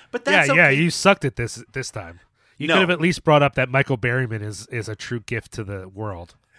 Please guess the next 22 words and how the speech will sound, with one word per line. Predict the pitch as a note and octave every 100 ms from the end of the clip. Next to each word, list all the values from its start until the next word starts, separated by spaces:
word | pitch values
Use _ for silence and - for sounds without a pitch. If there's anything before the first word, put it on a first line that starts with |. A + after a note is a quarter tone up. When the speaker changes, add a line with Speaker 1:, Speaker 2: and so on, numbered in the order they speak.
| _
Speaker 1:
You | E3+
know | E4
what | F#4+
always | B3+ A3
surprises | - - D#3+ - C#3+
me | C3 C3
is | C3
how | - E3
little | A#2+ A#2+ G3 D3+
Michael | B2 A#2+ A#2
Berryman | A#2 A#2 A2+
is | A2 G#2+
in | D3+ F#3
this | C#3+ B2
movie, | A#2 G#2 G#2+
and | C3
that | C3+
he | A#2
Speaker 2:
I |
know. | C3 G3
Speaker 1:
isn't | C3+ G2
presented | E3 C#3+ C#3+ C#3+ B2